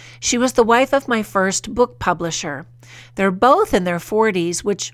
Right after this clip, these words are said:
I consider to be very young still,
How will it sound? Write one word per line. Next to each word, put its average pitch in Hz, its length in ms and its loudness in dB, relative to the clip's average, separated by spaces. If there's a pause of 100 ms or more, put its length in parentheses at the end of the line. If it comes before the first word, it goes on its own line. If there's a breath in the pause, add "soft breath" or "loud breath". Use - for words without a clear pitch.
(140)
I 370 260 4
consider 381 560 0
to 285 140 0
be 330 360 2
very 233 300 4
young 240 380 2
still, 160 440 -2